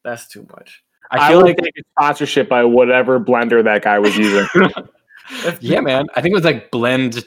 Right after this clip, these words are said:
Speaker 2: Tech. Blend Tech blenders, maybe.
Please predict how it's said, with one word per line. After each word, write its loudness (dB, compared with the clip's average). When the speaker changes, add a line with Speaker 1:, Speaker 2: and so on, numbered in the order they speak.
Speaker 2:
Tech. -10
Blend -6
Tech -10
blenders, -10
maybe. -16